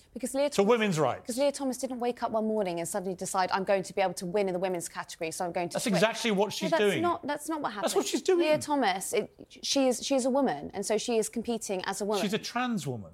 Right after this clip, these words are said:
Speaker 1: She is a woman.
Speaker 2: She's a trans woman.
Speaker 1: We can go back and forth on
Speaker 2: She's
Speaker 1: this.
Speaker 2: a trans woman born with a biological male body, which gives her an immediate massive advantage
Speaker 1: So
Speaker 2: over women who weren't.
Speaker 1: So why aren't other members of her team happy that they're finally winning and qualifying for all of the things that they never qualified for
Speaker 2: Because
Speaker 1: before?
Speaker 2: they can all see that it's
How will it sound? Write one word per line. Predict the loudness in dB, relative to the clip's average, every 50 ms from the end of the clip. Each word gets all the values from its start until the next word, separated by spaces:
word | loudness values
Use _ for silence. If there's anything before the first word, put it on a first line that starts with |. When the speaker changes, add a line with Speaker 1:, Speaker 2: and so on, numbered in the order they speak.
| -16
Speaker 1:
She | -10 -2 0 0 0
is | 2 0
a | -2
woman. | 0 2 0 0 0 -4 -8
Speaker 2:
She's | -6 -6 -6 -6
a | -6
trans | -10 -10 -10 -8 -6 -6 -4 -4 -6 -6 -4
woman. | -2 -4 -2 4 4 6
Speaker 1:
We | 6 6
can | 4 2 0
go | 2 2 2
back | 2 0 0
and | -4 -4
forth | 0 0 0 0 0
on | 0 0
Speaker 2:
She's | 2 4
Speaker 1:
this. | 4 4
Speaker 2:
a | 4
trans | 4 4 2 2 0 0 2
woman | 2 2 2 2 0 -2 0
born | 2 4 4 4 4
with | 2 0
a | 0
biological | -2 -2 -4 0 2 2 4 4 2 2 0 0 0 -2 -4 -12 -12 -8 -8 -6
male | -6 -2 0 0 2 2 0 0 -2
body, | -2 2 2 2 4 2 0 -6 -6 -8
which | -10 -10 -8 0
gives | 0 0 0 4 4
her | 4 4 4 2
an | 0 0
immediate | 0 0 0 0 -2 -2 -4 -4 -2 -2 -4 -4 -6 -20 _ -4
massive | -2 -2 -2 -2 -2 -4 -4 -2 -2
advantage | -6 0 0 0 0 0 -6 -4 0 2 2 2
Speaker 1:
So | 2 2
Speaker 2:
over | 2 2 2 4 4 2 2 0 -6 -12 -4
women | 0 0 0 2 0 -2 -4
who | -4 -4 -4
weren't. | -4 -2 -2 -2 -2 -2 -4 -2
Speaker 1:
So | -2 0 2
why | 2 2 2 0 0
aren't | 2 2 2 2 2 0
other | -2 -2 0
members | 0 0 0 0 -2 -2
of | -6 -6
her | -6 -6
team | -6 -6 -6 -6 -6 -6
happy | -8 -10 -8 -4 -4 -2
that | -2 -2
they're | -4 -4
finally | -6 -4 -4 -2 -2 -2 -2 0
winning | 2 2 2 2 2
and | -2 -4
qualifying | -2 0 0 0 0 -2 -4 -4 -4 -4 -8
for | -2 0 0
all | 2
of | 2 -2
the | -6 -2
things | -2 -2 -2 -2
that | -2 -2
they | 0
never | 0 0 0 -2
qualified | -2 -2 -2 -2 0 0 0 0 0
for | 0 -4
Speaker 2:
Because | -4 -2 -4 -4
Speaker 1:
before? | -2 0 0 0
Speaker 2:
they | 0
can | -2
all | -2 -2 -2 -2 -2
see | -4 -2 -2 -2 0
that | -2 -2 -6
it's | -8 -8